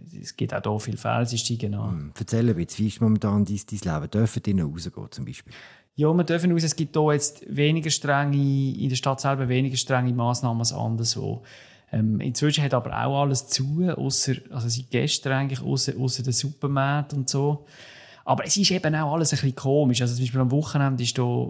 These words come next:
Speaker 1: im Moment ist Cherry Blossom, das ist so ein Höhepunkt <laughs> im Jahr in Washington. Das ist, wenn all die ganz viele Kirschblüten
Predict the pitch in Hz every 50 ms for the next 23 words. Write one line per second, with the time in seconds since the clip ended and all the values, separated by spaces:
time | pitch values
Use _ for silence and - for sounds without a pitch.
0 | - - - 131 123 117 120 127 139 139 135 120 - - - 127 120 135 151 170
1 | 170 151 147 147 165 - - - 180 170 156 131 120 - 127 123 - - - 117
2 | 113 117 113 - - - - - _ _ - - 107 110 113 117 123 139 151 147
3 | - - - - - - - - - 143 120 98 107 131 135 147 143 127 - 139
4 | 127 123 127 135 123 - - - 131 123 123 - - 131 120 131 120 - - 127
5 | 139 143 135 135 131 127 120 113 - - 123 123 131 147 143 - 143 135 131 131
6 | 120 - - 127 131 147 151 - 143 131 131 131 143 147 147 - - 143 147